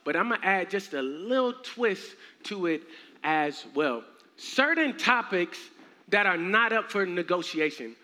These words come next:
What I like to say, these are things that are set in stone. These things are set in stone. It's no rewriting.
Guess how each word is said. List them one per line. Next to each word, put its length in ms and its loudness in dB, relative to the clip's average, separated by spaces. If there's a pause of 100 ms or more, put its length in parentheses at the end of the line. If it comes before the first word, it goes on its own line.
(120)
What 160 2
I 100 6
like 240 2
to 80 -4
say, 200 0
these 260 0
are 100 0
things 360 -4
that 160 0
are 100 -2
set 460 -6 (160)
in 380 -2 (260)
stone. 680 -6
These 280 2
things 260 0
are 120 0
set 320 -2
in 140 -2
stone. 380 -4
It's 140 -4
no 280 0
rewriting. 760 -2